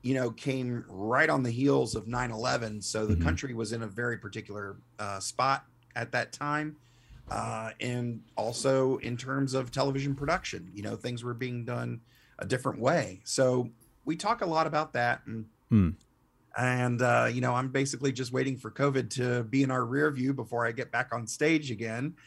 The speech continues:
Speaker 2: Yeah.
Speaker 1: Uh, but in the meantime, I'm asking all, you know, friends, fellow podcasters, comedians, uh, family members, if they'll still talk to me, uh, to come on and just talk about their favorite episode of Star Trek, um,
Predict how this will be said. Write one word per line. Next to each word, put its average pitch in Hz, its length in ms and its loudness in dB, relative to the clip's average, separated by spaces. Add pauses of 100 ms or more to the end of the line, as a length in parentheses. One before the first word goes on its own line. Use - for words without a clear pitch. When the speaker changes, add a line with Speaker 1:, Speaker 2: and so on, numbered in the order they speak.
(120)
Speaker 2:
Yeah. 85 320 8
Speaker 1:
Uh, 120 480 -2
but 123 240 2
in 123 140 0
the 131 60 2
meantime, 147 600 2
I'm 120 160 0
asking 120 580 -4 (760)
all, 120 560 0
you 120 100 -2
know, 120 160 0
friends, 143 540 0
fellow 143 260 2
podcasters, 131 960 -2
comedians, 123 920 -2
uh, 107 300 -4
family 151 360 -4
members, 117 500 -4
if 110 140 -10
they'll 107 160 -6
still 110 240 -6
talk 117 260 -4
to 117 80 -12
me, 113 200 -10 (420)
uh, 120 240 2
to - 140 6
come 139 220 2
on 143 180 2
and 135 140 -2
just 135 220 -4
talk 131 220 2
about 135 240 4
their 131 120 0
favorite 131 320 2
episode 135 360 0
of 123 60 -6
Star 127 260 0
Trek, 110 440 -6
um, 113 400 0